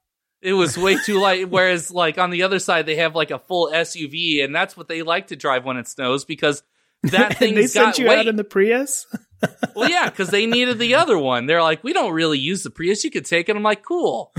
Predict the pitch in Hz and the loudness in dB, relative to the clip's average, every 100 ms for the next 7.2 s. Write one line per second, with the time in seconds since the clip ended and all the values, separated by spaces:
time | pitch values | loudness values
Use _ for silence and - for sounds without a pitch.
0 | 127 190 269 330 226 214 151 190 233 202 | -4 0 2 0 0 -2 0 0 2 0
1 | - 196 180 190 208 185 180 165 180 208 | -2 -2 0 -2 0 -2 -2 -2 0 0
2 | 196 170 190 185 - 175 220 151 147 143 | -2 -2 -2 -4 -4 -4 -2 0 0 0
3 | 143 131 - 156 - 143 127 127 120 156 | -2 -4 -4 -6 -2 0 2 0 -2 -4
4 | 156 - 156 139 - 143 165 139 123 - | -4 -6 -10 -12 -12 -10 -8 -6 -8 -10
5 | _ - - - - 143 135 131 147 151 | _ -20 -20 -6 0 2 2 0 -2 0
6 | 131 127 - 254 - 262 165 - 123 131 | 0 -2 -2 -2 -2 -6 -6 -4 -2 -2
7 | - - | -6 -8